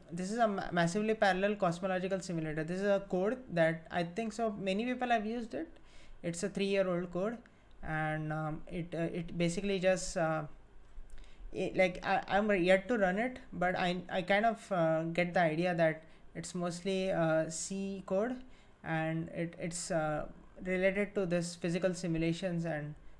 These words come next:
so on and so forth. Again, you can try it out. You can just clone this, uh, make the project because it's based on C, create a module, and if you have a Linux or P C, whatever you have,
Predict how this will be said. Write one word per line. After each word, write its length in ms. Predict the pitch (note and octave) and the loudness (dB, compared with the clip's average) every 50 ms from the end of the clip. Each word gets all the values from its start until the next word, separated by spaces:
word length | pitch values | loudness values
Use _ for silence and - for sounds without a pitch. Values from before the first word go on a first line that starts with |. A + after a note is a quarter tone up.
| - - | -20 -20
so 300 | - - - - E3 D#3+ | -20 -14 -8 -4 -2 0
on 240 | D#3+ D#3 D#3 D#3 D3+ | 0 0 0 -2 -4
and 100 | D3+ D3+ | -6 -6
so 140 | - D3 | -6 -8
forth. 180 | C#3 - D3 C#3+ - - - - - - - - - | -6 -6 -6 -6 -6 -8 -12 -12 -14 -14 -14 -10 -6
Again, 380 | E3+ E3+ G3 G3+ F#3+ F3 E3 - - - | 0 2 4 4 4 2 0 -2 -6 -8
you 140 | - F3 F3 | -8 -4 0
can 180 | F3+ G3+ F#3 - | 0 0 2 2
try 160 | - F3+ E3+ | 2 2 2
it 140 | F3+ E3+ F3 | 4 4 2
out. 240 | D3+ C#3+ C#3 - | 2 2 2 0
You 80 | E3+ D3+ | -4 -2
can 160 | - F3+ F3 | -2 -2 -2
just 180 | F3+ F#3 F3 - | -2 -2 -4 -2
clone 300 | F3+ E3+ E3 E3+ F#3 F3+ | 0 0 2 2 2 2
this, 380 | G3 G#3 G3+ - - - - - - - - - - - - | 0 0 0 -4 -8 -14 -16 -18 -20 -18 -16 -14 -14 -10 -6
uh, 200 | - D#3+ D#3+ D#3 | -2 -2 0 2
make 340 | D#3+ E3 E3+ F3+ F#3 F3 - | 2 2 2 2 0 0 -2
the 100 | F#3+ F#3 | -2 -2
project 460 | E3+ - F3 E3+ E3+ F#3 G3 F#3+ F#3 | 0 0 0 2 2 2 0 0 -2
because 240 | F3 E3+ F3 E3 E3+ | -2 -2 0 0 0
it's 240 | E3+ E3 E3+ - - | 0 -2 -2 -6 -8
based 480 | - - D#3+ D#3+ E3 E3+ E3+ E3+ - | -8 -6 -2 0 2 2 2 0 0
on 140 | F#3 E3+ E3 | -2 -2 -2
C, 340 | E3+ - - F3+ G3+ A3 - - - - - - - - - - - - - - - | -2 -4 -4 -4 -4 -4 -6 -12 -18 -18 -18 -18 -18 -20 -20 -20 -20 -20 -18 -12 -4
create 260 | E3 E3+ E3+ F3 E3+ G3 | 0 0 2 2 2 2
a 40 | F#3+ | 2
module, 420 | F3+ E3+ D#3 D3+ F3 G3+ A3 G#3+ - - - - - - - - - - - - | 2 2 0 2 0 -2 -2 -4 -6 -12 -16 -18 -18 -16 -16 -16 -16 -16 -14 -10
and 420 | F3 D3+ D#3 D#3+ D#3+ D#3+ D#3+ E3 | -8 -6 -4 -4 -4 -4 -4 -4
if 160 | E3 E3 E3+ F3+ | -4 -4 -2 0
you 60 | E3+ | 0
have 100 | E3 D#3+ | 0 0
a 60 | D#3+ | 0
Linux 400 | D#3 D#3 D#3 D#3 E3 E3 E3 - | -2 -2 -2 -2 -2 -2 -2 -4
or 40 | D#3+ | -6
P 200 | - - D#3 D3+ | -4 -4 -6 -4
C, 120 | - - | -4 -2
whatever 400 | E3 D#3 D3+ D3 D#3+ D#3 D#3+ D#3 | -2 0 0 -2 -2 -2 -2 -4
you 80 | D#3 D3 | -4 -4
have, 220 | D3 C#3+ C#3+ D3 | -2 -4 -4 -4